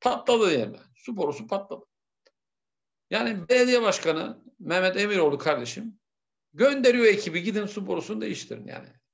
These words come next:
Ne diyor? Kepçe gidiyor, dört tane işçi gidiyor falan. E, kazıyorlar, yolu kazıyorlar, boruyu değiştiriyor. Borunun maliyeti ne kadar? Diyelim ki iki bin lira. Ama yolu kazdın, e, beş bin lira.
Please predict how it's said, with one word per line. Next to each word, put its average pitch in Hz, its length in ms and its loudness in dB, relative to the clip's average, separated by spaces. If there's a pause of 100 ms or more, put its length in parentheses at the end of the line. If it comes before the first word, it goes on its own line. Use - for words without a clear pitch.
(640)
Ne 220 340 -2
diyor? 190 120 -8
Kepçe 220 420 0
gidiyor, 202 440 -2
dört 208 240 2
tane 202 220 0
işçi 196 300 -8
gidiyor 190 340 -4
falan. 220 440 -4 (560)
E, 151 100 -10
kazıyorlar, 226 680 -2
yolu 226 280 2
kazıyorlar, 185 640 -2
boruyu 202 320 -2
değiştiriyor. 165 480 -4
Borunun 226 280 0
maliyeti 220 420 -2
ne 185 100 -4
kadar? 196 340 -4
Diyelim 170 260 -2
ki 226 140 -8
iki 214 220 -2
bin 180 140 -6
lira. 113 200 -12 (460)
Ama 175 200 2
yolu 180 300 0
kazdın, 196 640 -4 (420)
e, 131 80 -4
beş 214 300 4
bin 113 120 -8
lira. - 240 -16